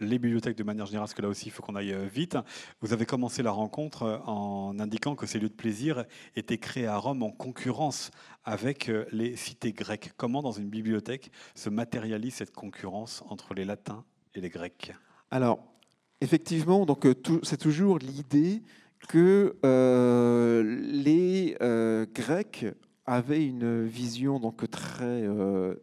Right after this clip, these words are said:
Speaker 2: négative des, des, des, des, des Romains. Et à partir de, euh, du milieu du premier siècle avant, euh, notre ère, il y a tout un mouvement littéraire, euh,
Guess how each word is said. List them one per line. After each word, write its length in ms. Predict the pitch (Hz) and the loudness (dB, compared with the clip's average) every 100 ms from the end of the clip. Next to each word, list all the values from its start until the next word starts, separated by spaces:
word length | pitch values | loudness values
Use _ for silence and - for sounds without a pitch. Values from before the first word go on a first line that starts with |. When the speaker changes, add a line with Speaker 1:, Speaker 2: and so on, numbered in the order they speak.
| - | -14
Speaker 2:
négative 1040 | 110 127 131 131 127 - 175 185 160 104 104 | -6 0 2 2 0 -4 -8 -6 -4 -2 -2
des, 300 | 110 107 104 | 0 -2 -2
des, 360 | 101 101 95 | -4 -4 -6
des, 240 | 95 98 92 | -6 -6 -6
des, 260 | 95 92 | -6 -8
des 140 | 90 101 | -6 -4
Romains. 520 | 104 110 120 175 247 - - - - 185 | -2 -2 -2 -6 -8 -14 -20 -20 -18 0
Et 280 | 151 165 170 - _ _ _ _ | 6 6 6 -6 _ _ _ _
à 120 | 135 | -2
partir 640 | 131 165 - - 208 214 190 - _ _ _ _ _ _ _ _ 302 | 0 0 -2 -6 -2 0 -2 -6 _ _ _ _ _ _ _ _ _
de, 640 | 64 76 92 101 107 117 120 | -20 -16 -12 -10 -10 -2 4
euh, 880 | 123 131 123 113 107 104 104 104 107 | 6 6 6 6 6 6 6 4 2
du 280 | 120 123 | -2 -4
milieu 400 | 131 151 151 165 | -2 -2 2 4
du 80 | 151 | 4
premier 260 | - 139 135 | 2 0 -2
siècle 400 | - 151 151 120 | -2 -4 -4 -2
avant, 440 | 113 113 110 107 | 0 0 2 2
euh, 340 | 95 95 92 95 | 2 2 2 2
notre 340 | 104 104 - | 0 -2 -6
ère, 260 | 170 220 202 | -4 -4 -2
il 60 | |
y 60 | 123 | 0
a 20 | |
tout 180 | 117 233 | 0 0
un 60 | |
mouvement 340 | 180 156 147 139 | 0 -2 0 0
littéraire, 600 | 135 135 113 92 104 - _ - - - - - - | 2 0 0 0 0 -4 _ -20 -20 -20 -20 -20 -4
euh, 320 | 120 117 113 | 2 4 4